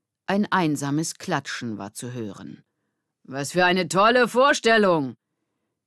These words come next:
Erik löste sich aus dem Schatten der alten Weide und näherte sich mit einem spöttischen Lächeln auf den Lippen. „Das ist gar nicht schlecht.“ Bob rieb sich das weiß geschminkte Kinn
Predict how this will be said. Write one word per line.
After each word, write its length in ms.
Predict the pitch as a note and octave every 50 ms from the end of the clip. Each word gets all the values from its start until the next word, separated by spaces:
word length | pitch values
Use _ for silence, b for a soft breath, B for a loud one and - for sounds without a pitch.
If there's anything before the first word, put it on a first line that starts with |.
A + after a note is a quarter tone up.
| _ -
Erik 420 | - G#3+ F#3 C#3+ C3 B2 A2 _ -
löste 360 | C3 C3+ C3+ B2+ - - B2+
sich 240 | B2+ C3 A#2 - F#2+
aus 80 | B2
dem 140 | - B2+ C3
Schatten 380 | B2+ - D#3 C#3+ - - D3+ C#3+
der 120 | C#3 A2+
alten 340 | F#2 A#2+ B2 - C3 B2+ B2+
Weide 400 | C3+ C#3 D3 D3 C#3 C#3+ C#3+ C3 b b b b b b b
und 240 | - F3+ E3 - F#3
näherte 340 | F#3 F3 E3+ D#3 D3+ D#3
sich 220 | D#3+ D#3+ E3+ - -
mit 120 | F#3+ -
einem 180 | - F#3 F#3 F3
spöttischen 560 | - - - C#3+ C#3 C3+ - C#3+ - - F3+
Lächeln 440 | F3+ E3+ D3+ C3 - A#2+ A#2+ A2+ -
auf 160 | A2+ A#2 -
den 180 | - A#2+ A#2+ A#2
Lippen. 400 | A#2+ A2+ _ - A#2+ A#2 A2+ _ _ _ _ _ _ _ _ _ _ _ _ _ _ _ _ _ _ _
„Das 160 | - - -
ist 160 | D3 D3+ C#3
gar 160 | - D3+ D#3 F3+
nicht 180 | G#3 A3 -
schlecht.“ 500 | - G3+ G#3 A3 A3 G3+ - - - - _ _ _ _ _ _ _ _ _ _ _ _
Bob 260 | - F#3+ G3+ G3+ -
rieb 160 | D3 C#3 A#2+ -
sich 160 | - G#2 -
das 240 | - G#2+ G#2+ - -
weiß 240 | C3 C#3+ C#3+ -
geschminkte 480 | - C#3+ C#3 - C#3+ C3+ C3 - - C3
Kinn 380 | _ - - D#3+ D#3 D3+ D3